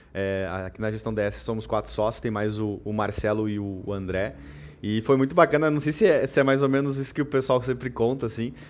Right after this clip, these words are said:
mas quando a gente fez os testes, os, o David já tinha feito, a gente fez depois,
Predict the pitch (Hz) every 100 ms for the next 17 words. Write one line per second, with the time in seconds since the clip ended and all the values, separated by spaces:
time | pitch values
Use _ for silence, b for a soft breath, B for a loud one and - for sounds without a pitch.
0 | B 113 - 135 143 147 147 135 139 151
1 | 143 127 127 - 131 117 117 - 117 120
2 | 147 165 156 147 143 131 156 143 127 123
3 | 127 127 123 110 147